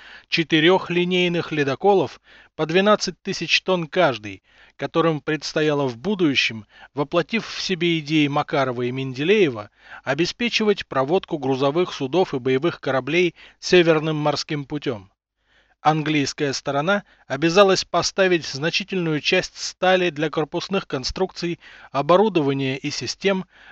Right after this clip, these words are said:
а также винторулевые комплексы. Под закладку головного корабля был выделен стапель Адмиралтейского завода,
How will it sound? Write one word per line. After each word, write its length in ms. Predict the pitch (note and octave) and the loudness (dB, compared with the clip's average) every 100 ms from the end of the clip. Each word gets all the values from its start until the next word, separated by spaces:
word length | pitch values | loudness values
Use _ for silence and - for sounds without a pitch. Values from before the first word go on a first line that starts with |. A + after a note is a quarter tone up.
| - | -6
а 120 | C#3 | 0
также 380 | G3+ G#3 F3+ F3 | 2 2 4 4
винторулевые 800 | E3 E3+ F3+ F3 F3 E3 D#3+ D3+ | 2 0 2 4 4 6 4 2
комплексы. 600 | C#3 A2 A2 - - G#2 _ _ _ _ _ - | -4 -8 -14 -14 -16 -18 _ _ _ _ _ -4
Под 160 | C#3+ | 0
закладку 480 | C3+ E3+ F#3+ F#3+ G3 | 2 4 4 4 2
головного 500 | F3+ F3+ E3+ G3 F#3 | 4 4 4 2 0
корабля 460 | E3+ E3+ F3 A3+ G3+ | 0 0 2 2 2
был 220 | D#3+ D3 | 2 2
выделен 440 | D3 D#3 D#3+ D#3 | 2 2 0 -2
стапель 440 | D3 - G#3 F#3+ F#3 | -2 0 0 0 -6
Адмиралтейского 880 | C#3+ C3 C#3+ D#3 F#3+ F3 - D#3+ D#3 | -6 -4 0 0 0 -2 0 -2 0
завода, 560 | F#3 F#3 C#3+ G#2+ G2+ | 0 2 0 -4 -10